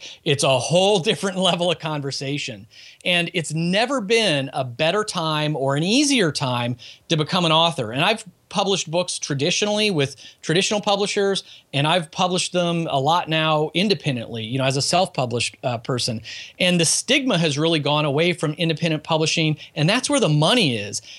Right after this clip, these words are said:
You know, if you wanna get into bookstores and have nobody know your book exists, that's fine, go traditional.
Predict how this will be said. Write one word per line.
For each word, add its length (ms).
You 80
know, 60
if 100
you 100
wanna 160
get 200
into 200
bookstores 840
and 300
have 280
nobody 480
know 380
your 140
book 240
exists, 720
that's 220
fine, 320
go 120
traditional. 760